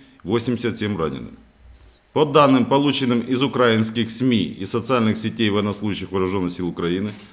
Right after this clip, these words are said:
за этот же период потери составили не менее двадцати семи человек убитыми и девяносто шесть человек получили ранения.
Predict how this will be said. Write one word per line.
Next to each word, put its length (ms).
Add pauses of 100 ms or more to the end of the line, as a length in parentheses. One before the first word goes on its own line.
(160)
за 140
этот 280
же 100
период 440
потери 380
составили 680
не 180
менее 360
двадцати 420
семи 260
человек 320
убитыми 600 (240)
и 100
девяносто 460
шесть 640
человек 240
получили 360
ранения. 440